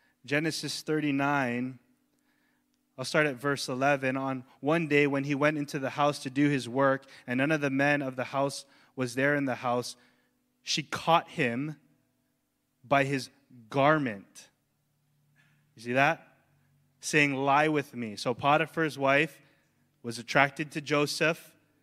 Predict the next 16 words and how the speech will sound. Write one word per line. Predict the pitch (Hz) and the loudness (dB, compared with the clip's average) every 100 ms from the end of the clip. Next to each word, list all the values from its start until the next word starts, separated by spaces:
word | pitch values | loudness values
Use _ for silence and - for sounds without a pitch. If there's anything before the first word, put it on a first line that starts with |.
| _ _ _ _ _ _ _ _ _ | _ _ _ _ _ _ _ _ _
and | 113 | -18
she | 113 | -14
grabbed | 110 139 151 165 156 | 0 6 8 6 2
him, | 147 131 147 165 - _ _ _ _ _ _ _ | 0 0 0 -2 -8 _ _ _ _ _ _ _
and | 113 | -16
she | 123 | -12
says, | 143 143 | -10 -10
"Come | - 190 | -2 2
on. | 196 208 294 110 - _ _ _ _ _ _ _ _ _ - - | 4 2 -2 -6 -14 _ _ _ _ _ _ _ _ _ -12 -10
Let's, | 175 - _ _ _ _ _ | -8 -12 _ _ _ _ _
let's, | 151 170 - _ - | -2 -2 -4 _ -6
let's, | 175 - _ _ | -6 -6 _ _
you | 170 | -2
know, | 165 135 170 175 _ _ _ _ _ _ _ _ - | 0 0 -2 -6 _ _ _ _ _ _ _ _ 0
do | 190 233 | 4 4
this." | 127 90 - - | 2 -2 -14 -16